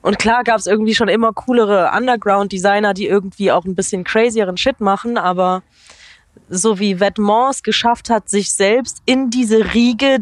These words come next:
wirklich der Top-Luxus-Designer, die gerade so in sind und die getragen werden und die auch wirklich im Mainstream angekommen sind und so recognized werden,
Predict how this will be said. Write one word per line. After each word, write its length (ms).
wirklich 540
der 520
Top-Luxus-Designer, 1160
die 220
gerade 320
so 200
in 220
sind 280
und 160
die 60
getragen 580
werden 320
und 200
die 100
auch 160
wirklich 240
im 120
Mainstream 480
angekommen 560
sind 260
und 200
so 180
recognized 680
werden, 340